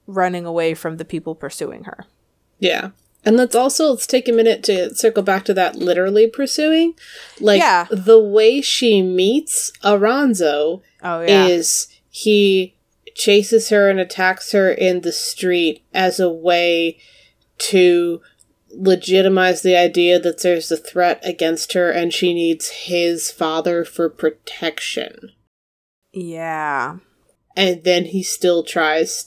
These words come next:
Speaker 2: to marry her.
Speaker 1: There
Speaker 2: I was
Speaker 1: is
Speaker 2: gonna
Speaker 1: a
Speaker 2: say
Speaker 1: th-,
Speaker 2: date,
Speaker 1: yeah.
Speaker 2: but no, he tries to marry her.
Speaker 1: No, he d-, they don't care about dating her. Dating implies
Speaker 2: Belt-
Speaker 1: that she can say
Speaker 2: Beltiel
Speaker 1: no.
Speaker 2: wants to,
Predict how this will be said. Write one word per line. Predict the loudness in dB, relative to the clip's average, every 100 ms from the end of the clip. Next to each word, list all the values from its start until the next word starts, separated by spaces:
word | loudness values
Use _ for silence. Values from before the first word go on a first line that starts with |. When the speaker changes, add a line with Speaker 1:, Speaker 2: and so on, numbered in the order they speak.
| -4
Speaker 2:
to | 0 0 -2
marry | -2 0 0 0
her. | -2 -6 -10 -10 _ _ -4
Speaker 1:
There | 0
Speaker 2:
I |
was | 2
Speaker 1:
is | 4
Speaker 2:
gonna | 2
Speaker 1:
a |
Speaker 2:
say | 2 0 -2
Speaker 1:
th-, | -2
Speaker 2:
date, | 0 2
Speaker 1:
yeah. | 0
Speaker 2:
but | -2
no, | -2 0
he | 0
tries | 0 0
to | -2
marry | -4 -2 -4
her. | -6 -10 -10
Speaker 1:
No, | -6 -4
he | -2 -4
d-, |
they | -2 -2
don't | -2 -2
care | -2
about | -2 -2
dating | -4 -4 -4 -6
her. | -8
Dating | -4 -2 -2 -4
implies | -6 -2 2 2
Speaker 2:
Belt- | 0
Speaker 1:
that | -6
she | -6
can | -2 0 2
say | 2
Speaker 2:
Beltiel | 2
Speaker 1:
no. | 2 2
Speaker 2:
wants | -2
to, | -4